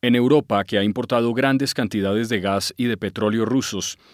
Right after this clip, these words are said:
la inflación también ha sufrido un incremento considerable por efectos de la guerra.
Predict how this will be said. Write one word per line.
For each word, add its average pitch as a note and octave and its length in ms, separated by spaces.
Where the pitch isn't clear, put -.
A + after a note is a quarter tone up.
la A2+ 100
inflación A2+ 540
también C3+ 360
ha B2+ 60
sufrido A#2+ 420
un A#2+ 120
incremento A2 560
considerable A#2 920
por A2+ 160
efectos G#2 400
de A2 80
la G2 100
guerra. F2+ 300